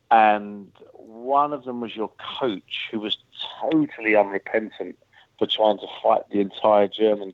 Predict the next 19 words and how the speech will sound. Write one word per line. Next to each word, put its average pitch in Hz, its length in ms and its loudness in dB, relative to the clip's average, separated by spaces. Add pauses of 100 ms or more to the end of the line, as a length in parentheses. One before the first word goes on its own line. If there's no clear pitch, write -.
coaching 107 500 0
staff. 82 340 0 (720)
A 110 80 -2
week 104 300 2
or 107 100 2
so 92 300 2
ago. 80 380 -4 (540)
I 104 280 4 (100)
thought 113 200 -4
that 101 160 -6
was - 80 -18
tremendous. 113 440 -10
And 104 120 -4
when 113 100 2
I 113 140 6
asked 117 260 2
him 110 80 -10
again, 110 300 -6
because 110 400 -10